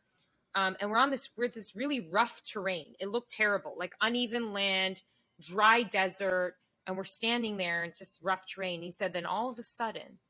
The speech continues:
the terrain started turning to beautiful grassy plains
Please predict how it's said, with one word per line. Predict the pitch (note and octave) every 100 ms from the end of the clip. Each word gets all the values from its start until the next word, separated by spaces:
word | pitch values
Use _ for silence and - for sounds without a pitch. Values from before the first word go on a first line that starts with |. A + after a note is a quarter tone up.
| _ _ _ _
the | F#3+
terrain | - G#3 E3+ F3+ F#3 G3 A#3+ C4 _ _ -
started | - - G3+ G#3 A3+ -
turning | - F#3+ F3+ F3 F3+ F#3 _ _ _ _ _ _ _ _ _
to | - G3+ F#3 D3+
beautiful | F#3+ A#3 A#3+ G3+
grassy | - G3 G3 A3
plains | G3 G#3 F#3+ D#3 - - -